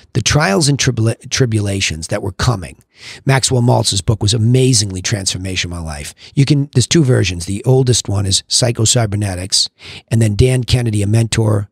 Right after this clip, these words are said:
to a mentor of mine, he bought the rights to it, and it's called The New Psycho-Cybernetics. So Dan tells his story and how it affected him. So either one of those versions, because that's where I learned that the wind is going to blow, and I shouldn't take it so personally. I shouldn't feel so crushed. Like, "Ah, I'm throwing a,"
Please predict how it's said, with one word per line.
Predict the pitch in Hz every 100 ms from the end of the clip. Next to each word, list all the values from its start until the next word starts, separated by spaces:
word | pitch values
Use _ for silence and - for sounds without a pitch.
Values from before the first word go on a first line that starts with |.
| _ -
to |
a | 101
mentor | 110 104 98
of | 90
mine, | 127 156 110 92 98 - - -
he | - 135
bought | 131 113
the | 110
rights | 120 120 -
to | 104
it, | 98 -
and | 110
it's | 107 -
called | 107 98 117
The | 165
New | 165 131
Psycho-Cybernetics. | - 98 104 85 95 87 85 82 80 -
So |
Dan | 92 113 113 107
tells | 107 101
his | 98 -
story | - 98 92
and | 95
how | 95
it |
affected | 90 - 117 87 80
him. | 92 69 _ - - - -
So | - 131 120 - _
either | 170 156
one | 139 127
of |
those | 110 98
versions, | 98 92 78 76 - - - - _
because | 135 131 120 -
that's | 151 196 190
where | 175 160
I | 139
learned | 113 117 110 98 92 104
that | 120 101 - _ _
the | 135
wind | 127 143 170 160
is | 123
going | 131 123 117
to |
blow, | 107 123 104 101
and | 131
I | 131
shouldn't | - - 190 202 190
take | - 139 156 -
it | 98
so | - 101
personally. | - - 190 - 92
I |
shouldn't | 101 156 165
feel | 160 156
so | 131
crushed. | - 156 165
Like, | 180 233
"Ah, | 294 330 320
I'm | 254
throwing | - 254 262
a," | 233